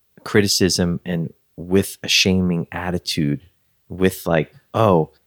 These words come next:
if I don't point out what my kid is doing wrong,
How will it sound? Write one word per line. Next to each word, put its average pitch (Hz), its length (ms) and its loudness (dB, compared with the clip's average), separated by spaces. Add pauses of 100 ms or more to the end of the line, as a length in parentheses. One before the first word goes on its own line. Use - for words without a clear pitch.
(120)
if - 180 -4
I 98 100 0
don't 101 260 0
point - 480 -2 (240)
out 101 480 -2 (100)
what 95 200 -8
my 95 120 -2
kid 92 240 -2
is 85 100 -4
doing 80 300 -2
wrong, 101 560 0